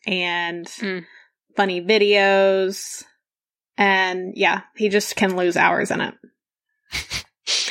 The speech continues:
Speaker 2: It's just a little, uh, little release for him.
Speaker 1: Mm-hmm. Lots of dog videos.
Speaker 2: Oh, that's sweet.
Speaker 1: He likes to listen to the Huskies talk. Have you ever heard that?
Speaker 2: Oh, Lord. <laughs> Yes.
Speaker 1: Mm-hmm. It's
Speaker 2: It's
Speaker 1: one of his favorite things.
Speaker 2: Is it?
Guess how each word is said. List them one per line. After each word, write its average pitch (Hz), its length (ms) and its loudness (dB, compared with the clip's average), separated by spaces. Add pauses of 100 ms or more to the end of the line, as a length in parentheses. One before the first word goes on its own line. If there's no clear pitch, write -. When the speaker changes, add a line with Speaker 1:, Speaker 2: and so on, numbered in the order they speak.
(140)
Speaker 2:
It's - 100 -2
just - 220 -2
a - 20 -2
little, 202 320 2
uh, 208 220 2
little 214 320 0
release 180 400 0
for 196 120 -2
him. 214 220 -6 (200)
Speaker 1:
Mm-hmm. 202 260 2 (420)
Lots 220 200 2
of 202 100 -2
dog 170 200 2
videos. 175 480 0 (840)
Speaker 2:
Oh, 254 220 -4
that's 349 180 -6
sweet. 202 480 -6 (400)
Speaker 1:
He 214 60 4
likes 214 220 2
to 247 120 4
listen 214 300 2
to 214 100 -2
the 190 140 4
Huskies 202 400 0
talk. 226 400 2
Have 196 120 -2
you 190 60 2
ever 190 120 2
heard 190 120 2
that? 202 220 2 (280)
Speaker 2:
Oh, 180 380 -2 (100)
Lord. 160 460 -4 (460)
<laughs> 320 80 4 (340)
Yes. 175 560 0 (100)
Speaker 1:
Mm-hmm. 196 320 0
It's 202 80 -8 (220)
Speaker 2:
It's 214 220 2
Speaker 1:
one 233 120 4
of 240 80 2
his 220 160 2
favorite 190 320 0
things. - 380 -6 (560)
Speaker 2:
Is 247 280 0
it? 392 220 0